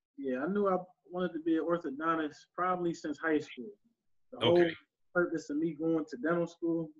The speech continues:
Speaker 1: was ultimately to get to ortho. So it's
Speaker 2: There
Speaker 1: been
Speaker 2: you
Speaker 1: a
Speaker 2: go.
Speaker 1: good journey,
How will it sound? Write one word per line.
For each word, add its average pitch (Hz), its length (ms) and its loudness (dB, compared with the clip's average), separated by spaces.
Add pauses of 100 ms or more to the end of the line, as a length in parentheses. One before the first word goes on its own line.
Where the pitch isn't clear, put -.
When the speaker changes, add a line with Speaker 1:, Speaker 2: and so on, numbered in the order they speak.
(160)
Speaker 1:
was 127 160 -16
ultimately 147 640 2
to 120 200 -10
get 135 180 -6
to - 140 -16
ortho. 131 120 -2 (920)
So 120 80 -10
it's 135 120 -6
Speaker 2:
There 143 100 -2
Speaker 1:
been - 20 -2
Speaker 2:
you 135 80 -2
Speaker 1:
a - 20 -2
Speaker 2:
go. - 960 -6
Speaker 1:
good 151 80 -4
journey, 143 320 2